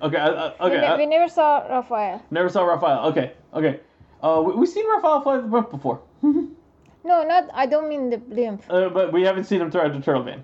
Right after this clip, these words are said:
Speaker 2: Yes.
Speaker 1: Okay, we're gonna. All right, we're, we're keeping an eye on, uh, Raphael.
Speaker 2: <laughs>
Speaker 1: All right. Uh, well. So, so Leo, he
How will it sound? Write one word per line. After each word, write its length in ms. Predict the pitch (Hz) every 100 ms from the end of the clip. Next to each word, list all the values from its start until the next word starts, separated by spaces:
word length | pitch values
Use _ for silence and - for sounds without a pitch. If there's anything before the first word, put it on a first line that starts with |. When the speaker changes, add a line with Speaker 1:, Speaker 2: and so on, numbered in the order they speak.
| _
Speaker 2:
Yes. 440 | - 240 - - -
Speaker 1:
Okay, 300 | 170 165 127 - _ _ -
we're 80 | 139
gonna. 240 | 170 135 - -
All 80 | 156
right, 100 | 127
we're, 200 | 151 156
we're 100 | 156
keeping 240 | 220 208
an 180 | 208 190 - - - -
eye 240 | 156 170
on, 180 | 160 151
uh, 220 | 143 139
Raphael. 480 | 139 135 131 107 - _
Speaker 2:
<laughs> 60 |
Speaker 1:
All 600 | 277 277 254 - - 220 -
right. 240 | 165 151 - - - - -
Uh, 240 | 160 160 156
well. 380 | 196 135 - - _ _ _ _ _ _ _ _ _ _ _ _ _ _ _ _ -
So, 720 | 139 180 180 170 147 139 139 - _ _ _ _ -
so 180 | 180
Leo, 540 | 180 214 254 233 226 190
he 540 | 151 202 202 196 156